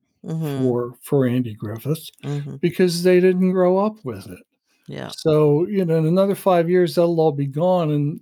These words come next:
Speaker 2: Mount Airy, Mount Airy will have to figure out something else to bring in tourists. So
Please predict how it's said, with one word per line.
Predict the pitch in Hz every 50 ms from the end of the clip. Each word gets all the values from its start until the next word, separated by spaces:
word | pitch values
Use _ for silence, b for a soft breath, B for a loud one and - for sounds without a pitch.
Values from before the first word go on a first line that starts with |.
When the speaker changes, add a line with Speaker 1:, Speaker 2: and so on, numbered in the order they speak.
| _ _
Speaker 2:
Mount | - 160 - 170
Airy, | 170 170 175 - _ _ _ _ _ _ _ -
Mount | 151 156 156 160
Airy | 160 175 180 180 175
will | 160 147 143
have | 127 135 160 - -
to | - 156
figure | 139 - 180 175 147 170 156
out | 139 151 147 143
something | - - 170 170 165 - - 151 139 135 139 - b b b b b - -
else | 170 156 165 156 -
to | - 156
bring | 143 147 143 143 139 139
in | 135 127 120
tourists. | - - 220 226 196 143 104 - - - - - _ _ -
So | 214 - - 180 165 160 160 160 165 185